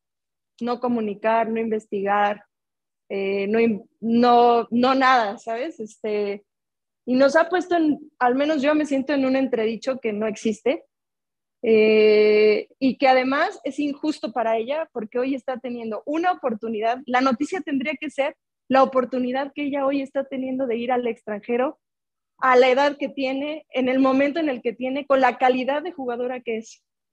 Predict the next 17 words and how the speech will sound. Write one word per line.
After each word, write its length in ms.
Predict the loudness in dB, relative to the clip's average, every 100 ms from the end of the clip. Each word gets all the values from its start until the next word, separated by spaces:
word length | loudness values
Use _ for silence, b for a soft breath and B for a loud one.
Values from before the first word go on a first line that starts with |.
| _ _ _
Y 180 | 4 6
hoy 180 | 8 6
la 100 | 4
noticia 480 | 2 2 2 2 -2 -4 _ _ _ 2
va 180 | 4 4
hacia 340 | 2 2 4
un 240 | 2 0
conflicto 680 | 0 2 0 2 2 2 -2 -6 -6 _ _ 0
entre 360 | 2 4 6
ella 220 | 6 4 0
y 100 | 0
yo. 260 | 0 -2 _ _ _ _ _
Es 220 | -8 -2
tan 180 | 0 2
injusto, 640 | 0 -2 -6 -6 -6 -6 -10 _ _ _ _
es 180 | -10 0
tan, 420 | 2 2 2 -2